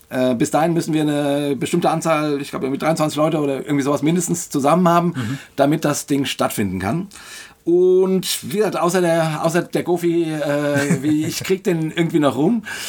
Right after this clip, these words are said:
Speaker 1: ähm, es sind auf jeden Fall die Judith von Chavaya und, äh, ich mit dabei. Äh, und wir machen da trotzdem eine Hossa Talk Reise draus.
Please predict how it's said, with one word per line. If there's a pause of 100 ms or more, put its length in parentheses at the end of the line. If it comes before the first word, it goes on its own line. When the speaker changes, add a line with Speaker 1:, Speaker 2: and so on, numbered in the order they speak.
(260)
Speaker 1:
ähm, (300)
es
sind
auf
jeden
Fall
die
Judith
von
Chavaya
und,
äh,
ich
mit
dabei. (540)
Äh,
und
wir
machen
da (1120)
trotzdem
eine
Hossa
Talk
Reise
draus.